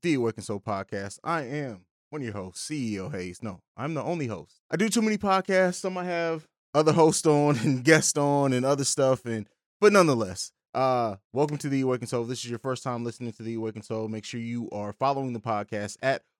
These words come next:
Awakened Soul Pod. You can also go into our Facebook group, which is The Awakened Soul Podcast, on Facebook to join the discussion. Um, we'll be, like I said, I've been ramping up, uh, posting there, more discussion topics. We'll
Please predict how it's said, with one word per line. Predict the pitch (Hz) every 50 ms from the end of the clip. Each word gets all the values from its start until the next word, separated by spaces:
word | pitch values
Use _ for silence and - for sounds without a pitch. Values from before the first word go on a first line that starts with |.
| _
Awakened | - 107 123 147 156 151 151 131
Soul | - 123 110
Pod. | - 110 104 104 101
You | 104
can | 104 - 123
also | 131 139 - 135
go | 127 131 127
into | 123 - 127
our | 113 110
Facebook | - - 139 147 139 - 131 123 113
group, | 104 113 117 107 -
which | 98 - -
is | 101 98
The | 98 131 131
Awakened | 127 123 120 117 - 110
Soul | - 120 110
Podcast, | - 113 110 101 101 - - 101 98 98 98 - - _ _ _ _ _ _ _
on | - 143 151 151
Facebook | - 147 127 123 - - 117 107 -
to | - 117 110
join | 104 95 120 123 127 123
the | 120 113
discussion. | 107 110 107 - - 117 113 107 - - 113 107 104 - _ _ _ _
Um, | - 104 107 107 104 104 104 101 98 - _ _ _ _
we'll | 131 151
be, | 147 165 160 156 147 147 _ -
like | 143 147
I | 151
said, | - 151 131
I've | 131 135 127 127 123
been | 147 147 143 139 - _ _
ramping | - 131 147 156 151 160 160 147 139
up, | 131 131 135 - _ _ _ _
uh, | 113 113 113 110
posting | - 143 131 127 - - 131
there, | 127 123 123 123
more | 120 123 123 120
discussion | 120 110 - 127 120 - - 117
topics. | - 120 113 110 - 120 104 -
We'll | 113 113 113 113 113 113 107 92